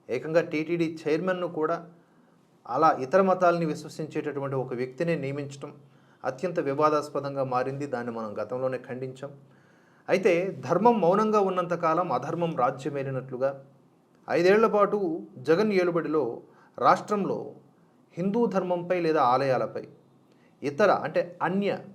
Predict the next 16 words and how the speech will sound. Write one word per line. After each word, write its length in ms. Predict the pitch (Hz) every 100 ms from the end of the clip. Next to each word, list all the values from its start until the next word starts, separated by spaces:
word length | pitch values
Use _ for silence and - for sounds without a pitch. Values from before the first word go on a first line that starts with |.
| 123
మతాలు 400 | 123 139 175 160
ఏవైతే 380 | 135 135 135
ఉన్నాయో 360 | 131 117 120 151
వాటి 260 | 139 135 131
విస్తరణ 580 | 147 - 240 202 117 101 - - _ _ _ -
ఏ 140 | 143
స్థాయిలో 480 | 180 175 180 185 196
జరిగిందో 680 | 175 151 147 147 147 120 127
వేరే 240 | 120 127 135
చెప్పనక్కర్లేదు. 760 | 135 123 127 113 117 117 117 139 - _ _ _ _ -
అది 200 | 131 135
ఏడు 220 | 135 180
కొండల 300 | 190 170 160
పైకి 300 | 156 156 165
కూడా 240 | - 160 147
పాకింది. 500 | 117 107 110 120